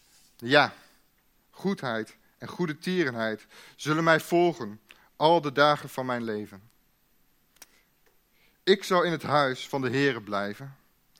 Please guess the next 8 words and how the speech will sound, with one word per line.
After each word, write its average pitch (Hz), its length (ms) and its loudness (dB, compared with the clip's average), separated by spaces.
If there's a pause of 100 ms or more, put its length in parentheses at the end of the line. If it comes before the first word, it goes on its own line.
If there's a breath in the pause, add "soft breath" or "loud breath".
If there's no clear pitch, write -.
(360 soft breath)
tot 139 160 -6
in 139 120 -8
lengte 143 500 -4
van 139 220 -8
dagen. 123 500 0 (4000 soft breath)
Een 139 100 -10
geweldige 170 460 2
psalm. 127 600 0